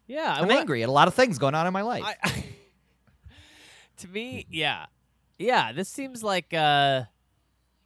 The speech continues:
Speaker 1: like, it, yeah, if it was, if it was, if it's awesome, I'll, I'm there. You know what I mean?
Speaker 2: Mm-hmm.
Speaker 1: But I don't, I don't, I don't know if that's true. I guess we'll find
Speaker 2: It
Speaker 1: out.
Speaker 2: seems, I,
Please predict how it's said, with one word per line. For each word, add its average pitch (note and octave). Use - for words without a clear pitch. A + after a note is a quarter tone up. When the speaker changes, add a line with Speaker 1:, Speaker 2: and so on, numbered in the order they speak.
Speaker 1:
like, F#3
it, F#3
yeah, F4
if G3
it G#4+
was, F#3+
if E3+
it D4+
was, G#3+
if D3
it's G#3+
awesome, G3+
I'll, A#2+
I'm D3
there. G2+
You A2+
know A#2+
what C3
I B2
mean? C#3
Speaker 2:
Mm-hmm. F#3
Speaker 1:
But A2+
I D3+
don't, B2+
I B2
don't, D#3+
I A#2+
don't D3+
know E3
if C#3+
that's F#3
true. C#4
I G#2
guess B2+
we'll F3
find G3+
Speaker 2:
It B3+
Speaker 1:
out. -
Speaker 2:
seems, F4+
I, G#3+